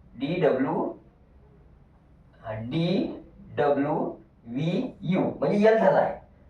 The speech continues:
किती सोडून? एक, दोन, तीन सोडून. आता तिकडचा पाहून घ्या, आता दुसरं दिलं आहे त्यांनी,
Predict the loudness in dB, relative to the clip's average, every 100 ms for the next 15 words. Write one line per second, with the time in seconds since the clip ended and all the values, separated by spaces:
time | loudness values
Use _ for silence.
0 | _ _ _ -8 -2 0 0 2 2 4
1 | 4 4 4 2 2 0 0 -2 -4 -10
2 | -18 _ _ -2 2 2 4 4 6 6
3 | 4 6 4 4 2 2 2 4 4 4
4 | 0 -4